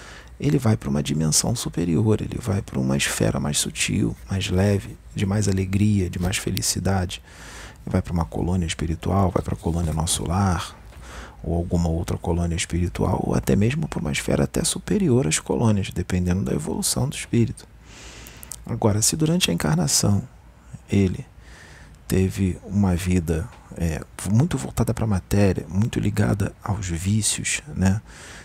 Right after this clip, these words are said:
Seja qual for os vícios, uma pessoa,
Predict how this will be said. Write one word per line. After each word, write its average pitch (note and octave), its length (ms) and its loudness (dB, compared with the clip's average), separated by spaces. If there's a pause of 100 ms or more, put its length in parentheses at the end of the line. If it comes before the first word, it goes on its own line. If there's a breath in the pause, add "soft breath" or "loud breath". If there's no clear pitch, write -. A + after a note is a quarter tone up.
Seja - 300 0
qual D3 220 0
for A#2+ 280 0
os A#2 140 -2
vícios, - 680 0 (140)
uma A#2 160 0
pessoa, G#2 580 2